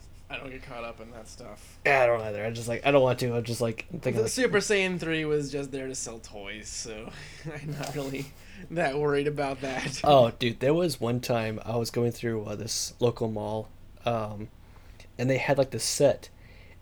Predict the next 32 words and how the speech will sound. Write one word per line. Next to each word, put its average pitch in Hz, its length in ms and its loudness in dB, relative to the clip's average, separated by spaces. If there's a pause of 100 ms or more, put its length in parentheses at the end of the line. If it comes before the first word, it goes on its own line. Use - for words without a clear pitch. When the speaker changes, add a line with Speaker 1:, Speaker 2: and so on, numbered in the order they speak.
(100)
Speaker 2:
and 131 100 2
it 127 60 4
was, 117 240 2
like, 113 180 2
a 123 80 -4
whole 143 180 2
bunch 131 180 4
of, 123 60 0
like, 113 160 0
heads 113 320 -4
or 107 60 0
whatever. 104 220 -4
It 107 40 -6
was, 110 160 -6
like, 110 260 -4
uh, 110 400 -4 (960)
it 113 80 -2
was, - 400 -6 (640)
yeah, 120 120 2
it - 40 -6
was - 120 -10
four 143 200 4
different 127 320 0
Goku 113 320 -2
heads 104 440 -6 (220)
you 143 60 -6
can, 123 80 2
like, 117 140 0
attach 110 420 -2
onto 107 200 -4
the 104 60 -4
body, 104 360 -4